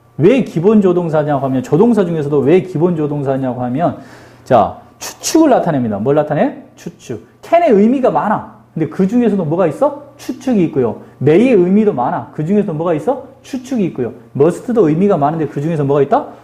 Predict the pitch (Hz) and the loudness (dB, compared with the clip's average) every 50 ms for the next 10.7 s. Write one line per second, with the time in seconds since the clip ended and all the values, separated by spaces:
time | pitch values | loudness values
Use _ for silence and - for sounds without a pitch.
0 | _ _ - - - - - - - 247 254 247 196 143 127 131 135 139 156 151 | _ _ -20 -20 -18 -16 -14 -8 -4 0 2 4 4 4 2 0 0 -2 -2 -4
1 | 156 - 185 190 185 160 120 101 101 - 120 117 - - _ _ _ _ _ _ | -4 -4 -4 -4 -4 -4 -6 -6 -8 -6 -10 -10 -10 -12 _ _ _ _ _ _
2 | _ _ _ _ _ _ _ _ _ - - 123 123 120 127 175 240 - - - | _ _ _ _ _ _ _ _ _ -4 -2 2 2 4 4 4 4 2 0 -10
3 | - - - - 254 - - 285 262 269 226 196 175 165 160 156 135 135 139 - | -14 -12 -10 -10 -8 -4 -2 0 2 4 4 4 2 2 0 0 -2 -2 -2 -2
4 | 131 123 147 156 139 139 139 - - - 131 135 185 202 180 170 156 151 143 127 | -2 0 0 0 0 -2 -4 -4 -6 -4 2 2 4 4 4 4 2 0 0 0
5 | 131 120 113 110 107 135 143 113 90 - - - - - - - - - - _ | 0 0 0 0 2 2 2 0 0 -6 -14 -20 -20 -20 -20 -20 -20 -20 -20 _
6 | _ _ _ _ - - 170 190 180 151 147 165 151 117 98 95 - - - - | _ _ _ _ -2 2 2 4 4 4 4 4 4 2 0 -4 -10 -16 -20 -20
7 | _ _ _ _ _ _ _ _ - - _ _ - - 233 220 226 240 208 156 | _ _ _ _ _ _ _ _ -20 -20 _ _ -4 -2 0 2 2 2 2 2
8 | 123 110 104 104 117 110 - - - _ _ _ _ _ _ - - 185 190 165 | 2 0 0 0 -2 -4 -6 -12 -18 _ _ _ _ _ _ -10 -6 -4 -4 -2
9 | - 175 170 170 135 110 - 131 110 98 92 101 107 110 - - - - - - | -4 -4 -4 -4 -4 -2 0 0 -2 -2 -2 -2 -4 -4 -6 -12 -20 -20 -20 -20
10 | - - - - - - 123 113 104 90 80 - - | -20 -20 -20 -16 -8 -2 0 2 2 2 0 -4 -10